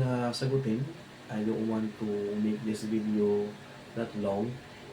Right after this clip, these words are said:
And thank you, thank you so much sa inyong patuloy na pagsuporta at patuloy na pagpanood ng ating mga, ah, uploads. And, ah,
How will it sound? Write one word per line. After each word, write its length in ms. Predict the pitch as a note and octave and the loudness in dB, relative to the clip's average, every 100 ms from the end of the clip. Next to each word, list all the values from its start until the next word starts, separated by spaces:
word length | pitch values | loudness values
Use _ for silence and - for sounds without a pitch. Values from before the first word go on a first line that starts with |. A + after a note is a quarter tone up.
| B2+ | 2
And 240 | A#2+ A#2 | 4 4
thank 240 | C3+ C3+ C3+ | 4 4 6
you, 80 | |
thank 160 | C3+ C3+ | 8 6
you 80 | B2+ | 6
so 240 | B2+ B2 | 0 0
much 240 | B2 A2+ A2+ | 0 0 0
sa 80 | |
inyong 320 | A2+ A2+ A2 - | 2 0 -2 -2
patuloy 720 | G#2+ - C3 B2+ B2+ C3 B2 | -4 -2 0 2 2 2 0
na 80 | A#2 | -2
pagsuporta 720 | G#2+ - G#2 A2 G#2+ - G#2 | -6 -6 -2 0 0 0 -4
at 120 | G#2+ | -4
patuloy 480 | - G#2 A2+ A2 A2 | -6 -4 -2 0 2
na 160 | G#2+ G#2 | 2 -2
pagpanood 480 | - G#2+ G#2 G2+ G#2 | -2 -2 0 -2 -4
ng 160 | - G#2 | -6 -6
ating 160 | - G2 | -6 -6
mga, 260 | G2 G2 G2 - - - - - - | -6 -6 -8 -10 -16 -16 -16 -16 -6
ah, 240 | G#2 G#2+ G#2+ | -4 -2 -4
uploads. 640 | - G#2+ G#2 - - - | 2 2 2 0 -4 0
And, 400 | G#2+ G#2 G2+ G3+ G#2 | 0 2 0 0 0
ah, 240 | G2+ G2+ | -2 -4